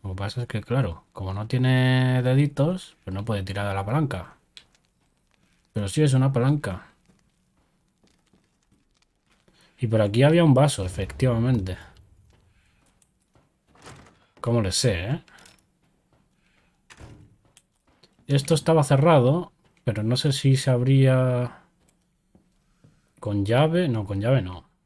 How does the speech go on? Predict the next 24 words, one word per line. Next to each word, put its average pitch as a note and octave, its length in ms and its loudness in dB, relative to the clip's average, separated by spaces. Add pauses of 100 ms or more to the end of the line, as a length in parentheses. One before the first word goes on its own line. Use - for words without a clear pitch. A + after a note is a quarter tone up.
Era A2 260 -2
ir B2 160 6
por A#2+ 140 4
el A#2 100 4
otro A#2 240 0
lado A#2 220 2
y C3 60 6
ya G#2 100 -2
está. G#2 240 -8
O F#2+ 80 -8
sea, A2+ 160 -4
este C3+ 180 -2
juego C#3+ 240 2
era D3+ 280 4 (200)
más C#3 280 4
para C3 220 4
tontos C3+ 380 2
que - 100 0
el G#2+ 100 0
resto A#2+ 440 -2
de G#2 100 -2
los G2 440 -6 (460)
Resident A#2 540 0
Evil. G#2 360 0